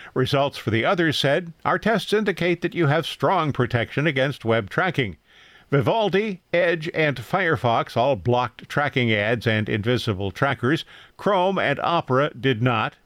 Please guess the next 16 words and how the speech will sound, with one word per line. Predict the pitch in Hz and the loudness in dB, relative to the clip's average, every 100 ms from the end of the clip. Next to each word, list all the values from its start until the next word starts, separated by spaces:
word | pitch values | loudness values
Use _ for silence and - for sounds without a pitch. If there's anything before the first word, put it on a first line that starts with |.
| _ | _
and | 165 190 175 - | -2 -2 -4 -6
Panopticlick | - 139 190 214 - - 143 123 120 | -2 0 2 0 -2 -2 0 0 0
reported | 107 - 170 127 147 | -2 2 2 2 0
that | 117 110 | 0 -2
all | 120 131 123 107 | 0 2 2 0
five | - 175 208 220 160 | -2 0 2 -2 0
browsers | 151 131 120 - 131 131 113 | 0 2 0 0 0 0 -2
had | 117 190 170 165 143 | -2 0 2 0 -2
unique | 156 160 175 170 165 - _ | -2 0 2 2 0 -4 _
fingerprints, | - 226 196 165 165 151 156 - - - - _ _ - | -6 -4 0 0 0 0 -2 -8 -16 -20 -20 _ _ -6
and | 117 160 175 175 135 | -2 2 2 0 0
that | 120 156 | -2 -2
would | 151 147 | -2 0
make | 135 151 | 0 -2
them | - 165 | -2 -2
trackable. | 151 143 160 131 107 | 0 -2 0 0 -2